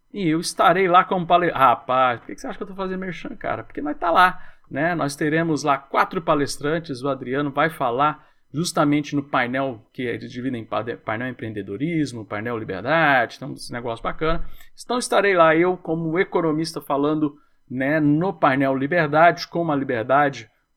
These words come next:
pode ajudar mais ainda o desenvolvimento econômico, coisa que a gente tá, quem acompanha aqui o nosso podcast sabe que eu tô cansado de falar disso. Então quem é do Espírito Santo, coloque na sua agenda pra você ir para Aracruz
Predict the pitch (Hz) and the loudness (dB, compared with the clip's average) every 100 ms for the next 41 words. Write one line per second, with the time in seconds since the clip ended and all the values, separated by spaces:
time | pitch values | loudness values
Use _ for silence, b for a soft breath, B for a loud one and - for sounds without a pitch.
0 | - 180 175 160 147 139 131 107 107 117 | -2 2 4 2 0 2 2 2 -4 -4
1 | 139 139 123 113 113 107 107 107 107 104 | -2 -2 -4 -6 -8 -8 -6 -4 -6 -8
2 | - 143 131 151 165 330 294 285 - - | -6 -6 -6 -8 -8 -10 -6 -6 -6 -6
3 | 220 - 196 202 170 175 156 156 151 143 | -6 -6 -10 -8 -6 -6 -4 -4 -4 -6
4 | 147 139 - 180 - 185 175 180 175 160 | -8 -10 -8 -8 -8 -10 -12 -12 -10 -6
5 | 156 - 156 151 117 - b b _ 208 | -6 -4 -4 -4 -6 -14 b b _ -10
6 | 220 233 202 220 202 - 190 165 - 202 | -6 0 2 2 0 -4 -6 -6 -6 -4
7 | 208 202 165 b b _ 208 190 196 190 | -4 -6 -10 b b _ 2 4 2 0
8 | 185 - 170 151 180 170 175 165 160 175 | -4 2 2 4 2 0 0 0 0 -2
9 | 170 170 170 175 160 - 196 220 175 - | 4 6 8 6 2 0 -2 -2 -2 -8